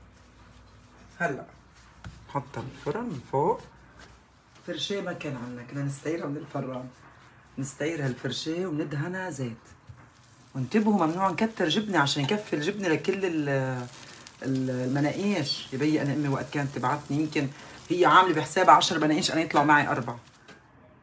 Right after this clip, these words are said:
سمسم البلدي المحمص، أطيب إضافة ل منقوشة. هلا بحطها بقلب الفرن.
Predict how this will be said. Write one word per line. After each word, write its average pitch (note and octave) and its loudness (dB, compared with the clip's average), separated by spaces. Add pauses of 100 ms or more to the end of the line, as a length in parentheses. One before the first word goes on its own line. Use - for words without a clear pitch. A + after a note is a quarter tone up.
(380)
سمسم D#3+ -8
البلدي C#3+ -6
المحمص، - -10 (1300)
أطيب - -10 (140)
إضافة D3+ -10
ل D3+ -10 (1600)
منقوشة. C#3 -12 (160)
هلا E3 -8
بحطها - -14
بقلب C#3 -8
الفرن. - -14